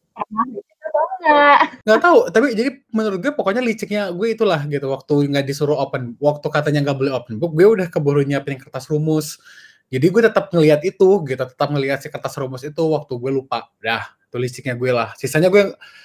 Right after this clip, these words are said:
Speaker 2: nggak, apa ya, nggak tahu orang juga sih gue, gue asli deh, gue kuliah nggak tahu kehidupan pribadi orang.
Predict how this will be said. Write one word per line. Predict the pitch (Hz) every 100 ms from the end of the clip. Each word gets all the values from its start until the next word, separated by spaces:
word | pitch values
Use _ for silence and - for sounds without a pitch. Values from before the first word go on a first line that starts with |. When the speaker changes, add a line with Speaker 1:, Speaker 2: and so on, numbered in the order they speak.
| _ _ _ _ 180
Speaker 2:
nggak, | - - - - - -
apa | - 277 349
ya, | 240 170 151 _ - 190 190 202 156 151 _ -
nggak | 170 185 202
tahu | 208
orang | 202 214 214
juga | 254 285 233 294
sih | 302
gue, | 262 277
gue | 277
asli | 190 254
deh, | 165
gue | 220
kuliah | 220 220 254
nggak | 208 175
tahu | 180 175
kehidupan | 175 165 160 160 160
pribadi | 170 151 147 151
orang. | 147 165 202